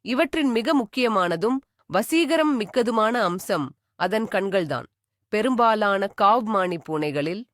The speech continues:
ஹெட்டரோகுரோமியா எனப்படும் நிலை காணப்படுகிறது. அதாவது, அவற்றின் கண்கள் வெவ்வேறு நிறங்களில் இருக்கும். கற்பனை செய்து பாருங்கள். ஒரு கண் நீலக்கல்லைப் போல வான நீல நிறத்திலும்,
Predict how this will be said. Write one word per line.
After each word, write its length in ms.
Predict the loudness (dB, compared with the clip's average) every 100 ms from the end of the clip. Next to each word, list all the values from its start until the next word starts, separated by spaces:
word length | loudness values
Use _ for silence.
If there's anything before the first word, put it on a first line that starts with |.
| _ _ _ _ -6
ஹெட்டரோகுரோமியா 1160 | -4 0 0 4 2 2 0 0 0 0 0
எனப்படும் 500 | 0 -2 -4 -4 -4
நிலை 280 | -4 -4 -4
காணப்படுகிறது. 1000 | -4 -2 -2 -4 -6 -6 -6 -6 -6 -10 _ _ _
அதாவது, 680 | -4 2 2 2 -2 -4 -6 _ _
அவற்றின் 480 | 0 2 2 0 -2
கண்கள் 440 | 0 -2 0 -2 0
வெவ்வேறு 580 | -2 -2 -2 -2 0
நிறங்களில் 600 | 0 0 0 -2 -2 -2
இருக்கும். 400 | -4 -8 -8 -12 -12 _ _ _
கற்பனை 520 | -2 -2 0 -2 -2
செய்து 320 | -2 -4 -4
பாருங்கள். 480 | -4 -4 -4 -6 -8 _ _ _ _
ஒரு 260 | -2 -2 0
கண் 300 | 0 0 0
நீலக்கல்லைப் 760 | -2 0 0 0 -2 0 -2 -2
போல 320 | -2 0 -2
வான 380 | 0 2 2 0
நீல 340 | -2 -2 -2
நிறத்திலும், 600 | -2 -2 -2 -4 -4 -4